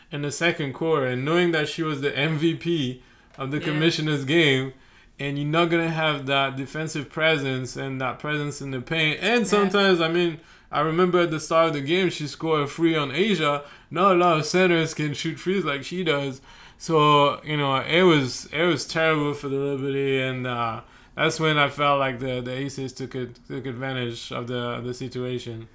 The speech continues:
Speaker 2: Yeah, I mean, once you get out, you know, you've already locked down your anchor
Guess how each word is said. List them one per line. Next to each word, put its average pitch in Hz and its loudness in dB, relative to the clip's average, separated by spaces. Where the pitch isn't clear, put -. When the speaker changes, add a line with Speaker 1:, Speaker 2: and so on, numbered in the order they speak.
Speaker 2:
Yeah, 226 -4
I 208 -2
mean, 220 -2
once 240 -6
you 254 -6
get 208 -2
out, 202 2
you 202 -4
know, 190 -4
you've 185 -8
already 208 -2
locked 185 4
down 165 -2
your 151 -4
anchor 151 -6